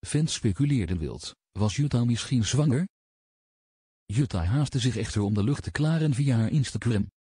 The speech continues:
"Ik heb net mijn D M's gecheckt. Even voor de duidelijkheid, ik ben niet zwanger. Het was niet onze gender reveal party,"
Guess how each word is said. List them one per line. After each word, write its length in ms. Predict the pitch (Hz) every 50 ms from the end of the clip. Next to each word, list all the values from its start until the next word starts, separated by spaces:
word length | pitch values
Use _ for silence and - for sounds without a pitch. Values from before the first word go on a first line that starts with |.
| _ _ _ _
"Ik 160 | - 131 127 -
heb 180 | 123 117 -
net 220 | 107 123 143 131 110
mijn 180 | 107 98 92
D 40 | 90
M's 340 | 110 107 107 - 143 123 -
gecheckt. 560 | - - - - 117 82 - - - - - _ _ _ _ _ _ _
Even 340 | - 143 156 139 123 131 113
voor 120 | 110 120
de 100 | 107 98
duidelijkheid, 720 | 90 98 85 80 73 67 62 - - 78 64 65 - - - _ _ _
ik 160 | - - 113 110
ben 160 | 139 156 147
niet 160 | 135 117 104
zwanger. 380 | - - 120 92 82 67 65 - _ _ _ _ _ _ _
Het 200 | - 98 117 -
was 160 | - 113 92
niet 160 | 107 143 -
onze 240 | - 175 143 113 123 117
gender 400 | - - 156 160 151 139 139 127
reveal 440 | 127 147 139 113 120 120 113 110 107
party," 480 | - 98 80 69 - - 73 69 -